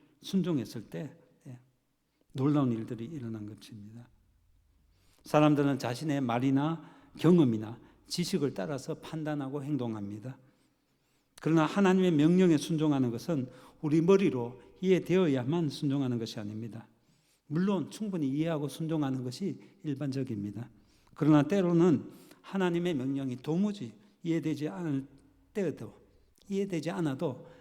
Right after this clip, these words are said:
이의를 달지 않고 순종해야 한다는 거죠. 대표적인 예가 가나 혼인잔치 때 포도주로 물 만들 때, 예, 하인들이 한 일입니다.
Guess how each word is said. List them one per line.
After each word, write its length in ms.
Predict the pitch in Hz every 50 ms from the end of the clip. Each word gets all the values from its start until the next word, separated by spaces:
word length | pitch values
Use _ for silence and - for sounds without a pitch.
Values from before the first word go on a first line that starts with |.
| - _ _ _ _ _ _ -
이의를 340 | 226 214 175 165 143 131 101
달지 300 | 107 113 117 117 - 151
않고 420 | 120 113 117 - - 175 175 170 - - - _
순종해야 640 | - - - 160 135 143 151 139 127 127 131 120
한다는 320 | 113 107 110 113 107 104
거죠. 220 | 101 107 101 110 - - _ _ _ _ _ _ _ _ _ _ _ _ _ _ _ _ _ _ _ _ _ _
대표적인 600 | - 131 139 - 160 160 156 147 139 110 117 110
예가 360 | 107 110 110 110 113 110 107 - - - _ _ _ _
가나 300 | - 107 120 131 135 135
혼인잔치 800 | 135 139 - 156 151 156 156 135 131 117 107 101 - 95 - -
때 180 | 143 143 156 151 - - _ _
포도주로 580 | - - 156 151 160 160 143 139 139 139 139 123
물 220 | 127 131 131 131
만들 320 | 131 135 131 127 120 123
때, 260 | 117 - - 104 - - _ _ _ _ _ _ _ _ _ _ -
예, 80 | 131 127 _ _ _ _ _ _ _ _ _ _ _ _ _ _ _ _ _ _
하인들이 540 | - - - 147 160 175 165 139 131 107 123
한 200 | 117 - 127 110
일입니다. 480 | 110 107 113 107 110 110 104 - 120